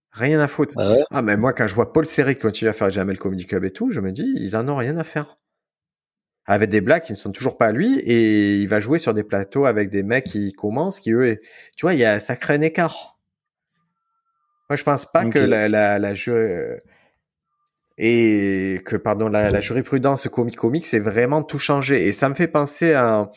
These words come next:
Speaker 1: à un truc, tu vois, la transition, elle est cool parce que je voulais vous parler d'un truc, c'est que la copie, elle est dans tous les arts.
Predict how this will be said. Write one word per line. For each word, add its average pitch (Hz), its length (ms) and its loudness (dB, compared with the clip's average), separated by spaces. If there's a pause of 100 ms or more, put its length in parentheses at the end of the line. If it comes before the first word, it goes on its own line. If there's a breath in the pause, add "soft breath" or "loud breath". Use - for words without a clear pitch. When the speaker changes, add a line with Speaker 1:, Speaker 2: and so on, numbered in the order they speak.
(420 loud breath)
Speaker 1:
à 110 80 2
un 131 80 4
truc, 196 260 -2
tu 180 120 -2
vois, 143 140 4
la 127 100 0
transition, 120 380 -2
elle 120 80 2
est 120 80 0
cool 175 200 -2
parce 170 180 -2
que - 120 -2
je 107 80 -6
voulais 113 220 2
vous 110 100 -6
parler 110 240 2
d'un 110 120 -2
truc, 175 160 -4
c'est 127 160 -4
que - 100 -2
la 113 180 4
copie, 147 420 -4 (720 loud breath)
elle 113 160 2
est 143 80 2
dans 135 140 0
tous 147 200 -8
les 135 200 0
arts. - 240 -2